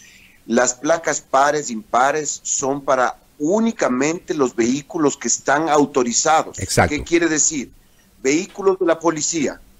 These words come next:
Speaker 1: vehículos militares, todo lo que es la, los vehículos de seguridad son los que tienen la posibilidad de circular.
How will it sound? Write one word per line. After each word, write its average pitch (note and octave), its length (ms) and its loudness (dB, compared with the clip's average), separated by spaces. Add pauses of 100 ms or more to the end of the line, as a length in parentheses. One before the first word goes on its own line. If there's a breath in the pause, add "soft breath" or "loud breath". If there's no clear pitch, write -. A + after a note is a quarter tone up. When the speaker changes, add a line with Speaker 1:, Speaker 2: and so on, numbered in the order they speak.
Speaker 1:
vehículos D#3 680 2
militares, D#3+ 720 0 (340)
todo A3+ 480 4
lo E3 240 -4
que D#3+ 260 -2
es - 220 -6 (180)
la, C3+ 400 2
los C#3 220 0
vehículos E3+ 580 0
de D3+ 120 0
seguridad C3+ 640 0 (400)
son E3+ 540 2
los C3 180 0
que C3+ 100 -6
tienen D#3+ 600 0 (240)
la A#2 180 0
posibilidad C#3 800 2 (260)
de C3 260 0
circular. - 680 -2